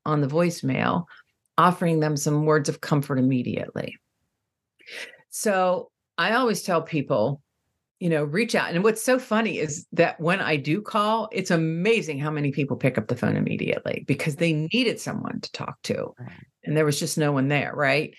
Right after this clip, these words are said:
Speaker 1: So I was that person for them. But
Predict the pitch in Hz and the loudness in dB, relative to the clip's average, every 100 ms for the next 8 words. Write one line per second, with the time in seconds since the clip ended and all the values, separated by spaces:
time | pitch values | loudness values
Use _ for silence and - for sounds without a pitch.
0 | - - 156 139 139 143 143 160 123 - | -20 -8 -2 2 2 0 0 0 0 -2
1 | 202 180 - 135 147 120 82 - - - | -2 0 0 0 0 0 -2 -6 -12 -12
2 | - - - - 160 185 170 143 | -12 -14 -14 -10 -2 2 2 0